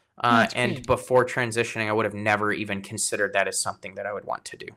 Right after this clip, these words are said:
Speaker 1: Well, and what's crazy is if I would have done it, like, if my mom had said, "Hey, I really wanna do a wine tasting while I'm up here,"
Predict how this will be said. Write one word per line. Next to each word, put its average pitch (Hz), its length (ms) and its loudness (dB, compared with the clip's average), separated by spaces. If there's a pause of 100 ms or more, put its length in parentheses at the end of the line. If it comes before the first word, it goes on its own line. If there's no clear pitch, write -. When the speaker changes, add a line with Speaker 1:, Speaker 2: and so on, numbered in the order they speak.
(180)
Speaker 1:
Well, 170 140 12
and 151 160 8
what's 156 160 6
crazy 185 400 4
is 143 100 2
if 143 140 -2
I 139 100 10
would 143 220 8
have - 160 6
done 151 160 6
it, 147 120 4
like, 139 200 4
if 131 120 0
my 139 140 6
mom 151 220 8
had 170 120 2
said, 147 200 -2
"Hey, 165 180 4
I 147 60 4
really 175 240 4
wanna 165 200 4
do 156 200 -2
a 147 40 0
wine 127 280 -2
tasting 123 440 -10
while 113 180 2
I'm 107 140 -4
up 147 200 0
here," 113 300 -2